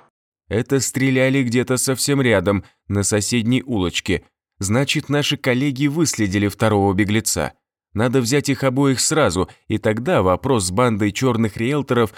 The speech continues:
будет закрыт уже сегодня. Но упрямая судьба все хотела повториться. Сан Саныч зарычал, но я все равно услышал щелчок взводимого курка. Дверь в один из сараев начала тихо открываться, из щели показались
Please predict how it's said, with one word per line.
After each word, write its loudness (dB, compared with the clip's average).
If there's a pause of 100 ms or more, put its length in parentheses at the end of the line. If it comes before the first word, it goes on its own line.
(180)
будет 0
закрыт 0
уже 2
сегодня. 0 (360)
Но 0
упрямая 2
судьба 0
все 0
хотела 0
повториться. 0 (380)
Сан 2
Саныч 2
зарычал, 2 (220)
но 2
я 4
все -2
равно 2
услышал 0
щелчок 0
взводимого 0
курка. -4 (400)
Дверь 2
в 0
один 2
из -2
сараев 0
начала -2
тихо -4
открываться, -2 (240)
из -2
щели 0
показались -2